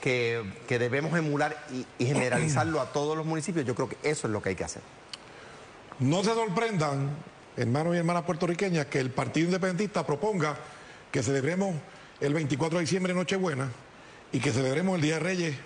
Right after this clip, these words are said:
Speaker 2: el seis de enero. Las leyes que cobijan al gobierno municipal, a todos los gobiernos municipales,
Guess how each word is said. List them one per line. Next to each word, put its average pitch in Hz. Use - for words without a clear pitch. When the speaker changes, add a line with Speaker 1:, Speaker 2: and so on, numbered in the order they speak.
Speaker 2:
el 143
seis 135
de 147
enero. 107
Las 151
leyes 220
que 185
cobijan 185
al 165
gobierno 156
municipal, 135
a 117
todos 226
los 190
gobiernos 147
municipales, 101